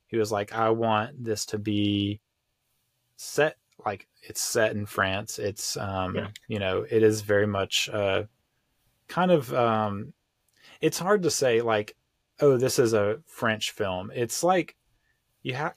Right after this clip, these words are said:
Speaker 1: you kinda have
Speaker 2: Yeah.
Speaker 1: to say it with the asterisk of, like, this is a Wes Anderson French <laughs> film.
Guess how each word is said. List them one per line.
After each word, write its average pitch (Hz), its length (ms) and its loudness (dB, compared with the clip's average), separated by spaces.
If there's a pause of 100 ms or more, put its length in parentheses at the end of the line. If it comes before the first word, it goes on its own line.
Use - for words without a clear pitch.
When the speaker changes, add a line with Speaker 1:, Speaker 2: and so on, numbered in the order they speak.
Speaker 1:
you 139 140 -10
kinda 165 200 -4
have 135 120 2
Speaker 2:
Yeah. 180 80 2
Speaker 1:
to 175 60 0
say 110 380 4
it 107 160 2
with 110 360 -2
the 107 200 -2
asterisk 107 680 -2
of, 101 380 -2
like, 98 360 -4 (400)
this 160 220 2
is 135 120 0
a 107 160 2
Wes 98 340 -2 (100)
Anderson 104 460 -4
French 104 380 -6
<laughs> - 240 -12
film. 113 460 -4